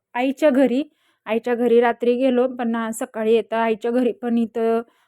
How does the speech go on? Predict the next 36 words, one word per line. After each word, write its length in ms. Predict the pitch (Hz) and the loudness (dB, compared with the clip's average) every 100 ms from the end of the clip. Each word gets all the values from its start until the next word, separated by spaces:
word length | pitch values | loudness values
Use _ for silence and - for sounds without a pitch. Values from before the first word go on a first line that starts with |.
| _ _ | _ _
खूप 220 | 262 262 | -6 -2
मोठं 560 | 247 - 233 226 233 226 | -4 -4 -4 -2 0 -2
मंदिर 400 | 233 220 233 240 | -2 0 2 4
आहे 380 | 233 226 247 277 | 2 2 0 0
माळावरती, 640 | 254 233 226 214 214 214 233 | -4 -2 0 0 -2 -6 -6
म्हणजे 240 | 226 220 | -4 0
डोंगरावरती. 720 | 233 254 233 233 240 214 240 | 2 2 2 2 2 0 -6
तर 180 | 247 247 | -6 -4
इथं 220 | 214 208 220 | -4 -6 -8
चाललेलो 400 | 262 240 233 226 | -2 -2 -2 -2
आहे 180 | 233 220 | 0 0
मॅ-, 320 | 220 220 - | -2 -8 -10
आम्ही 340 | - 220 220 220 | -10 -6 -4 -4
इथं 220 | - 226 | -6 -8
सगळेजण, 540 | 233 214 214 214 233 | -6 -4 -4 -2 -2
माझी 240 | 247 208 214 | -2 -2 -2
वहिनी, 420 | 214 214 214 220 | -2 -2 -6 -8
बहीण, 440 | 202 214 214 214 | -6 -4 -4 -4
चुलती 480 | 202 240 214 - 220 | -8 -10 -12 -10 -12
सगळेजण 500 | 208 226 220 214 220 | -12 -4 -4 -4 -6
आहेत. 280 | 208 220 240 | -6 -8 -4
आई 200 | 220 202 | -2 0
आली 280 | 208 214 233 | 0 0 0
नाही, 300 | 233 233 339 - _ - _ - | 0 -2 -6 -10 _ -20 _ -8
तर 80 | |
इथं 180 | 226 240 | -6 -4
वरती 360 | 247 240 - 233 | -2 -2 -6 -10
चढायला 420 | - 240 233 240 | -2 0 2 2
लागते 320 | 233 - 226 | 0 -2 -4
डोंगरावरती, 920 | 226 233 226 233 226 220 - 240 285 294 _ _ _ | -2 0 0 0 0 -2 -6 -8 -8 -10 _ _ _
आ, 100 | 202 | -2
आईच्या 440 | 220 226 226 254 | 0 2 0 -4
इथं, 380 | 240 240 233 269 269 | -4 -4 -4 -4 -4
म्हणजे 260 | 226 208 | -6 -4
माझ्या 260 | 226 220 226 | -4 -2 0
माहेरी. 460 | 240 226 220 277 | 0 2 0 0